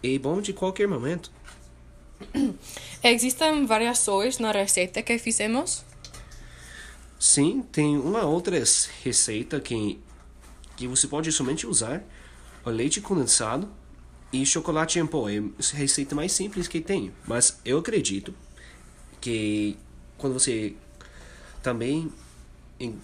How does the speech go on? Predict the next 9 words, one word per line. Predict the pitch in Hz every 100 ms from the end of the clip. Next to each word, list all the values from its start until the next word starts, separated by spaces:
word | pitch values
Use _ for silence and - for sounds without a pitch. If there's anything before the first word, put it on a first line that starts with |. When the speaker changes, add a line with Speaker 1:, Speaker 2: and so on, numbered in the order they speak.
| -
Speaker 1:
ah, | 113 101 95 95
coloca | - 123 120 110
manteiga | 110 107 113 123
na | 156
mistura, | 117 - - 123 135 - - -
deixa | 120 - 120
muito | 120 147 160
mais | 165 117 107
gostoso. | 101 - 98 85 - -